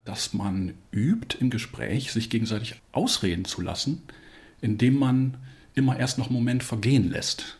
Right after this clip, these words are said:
wenn jemand ausgeredet hat. Also den Moment der Stille,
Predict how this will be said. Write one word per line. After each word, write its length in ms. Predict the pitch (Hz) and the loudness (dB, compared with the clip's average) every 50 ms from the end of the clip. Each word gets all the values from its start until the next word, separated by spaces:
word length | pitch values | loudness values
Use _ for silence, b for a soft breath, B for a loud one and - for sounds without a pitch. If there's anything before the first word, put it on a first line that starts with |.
| - - - | -20 -18 -8
wenn 180 | - 104 101 101 | -4 -2 0 0
jemand 260 | 101 101 101 - - | 2 0 0 -2 -2
ausgeredet 560 | - - - - - - - - - - - | -4 -4 -4 -4 -6 -8 -10 -10 -10 -12 -12
hat. 200 | - - - - - b b b b b b b b b | -12 -14 -14 -16 -18 b b b b b b b b b
Also 160 | - 107 98 101 | -6 -6 -4 -2
den 180 | 101 101 104 | 0 0 0
Moment 320 | 101 98 101 104 104 104 107 | 2 2 2 2 2 0 0
der 80 | 104 | -2
Stille, 500 | - - - - 160 165 160 - - - | -4 -4 0 2 2 4 4 2 0 -2